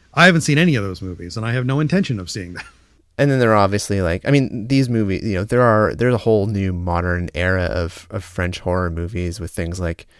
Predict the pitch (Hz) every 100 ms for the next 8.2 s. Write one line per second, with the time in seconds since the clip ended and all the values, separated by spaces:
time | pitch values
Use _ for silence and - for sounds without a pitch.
0 | _ _ _ 87 82 87 87 85 87 82
1 | - 85 - 82 82 85 87 87 85 -
2 | 80 - 80 85 80 98 76 - - -
3 | _ - 80 76 76 107 _ _ _ _
4 | - 104 92 98 104 95 - - _ -
5 | 123 117 104 69 107 87 82 85 60 73
6 | 101 113 92 107 - 82 80 80 73 85
7 | 87 - - - 78 90 85 101 104 98
8 | 104 -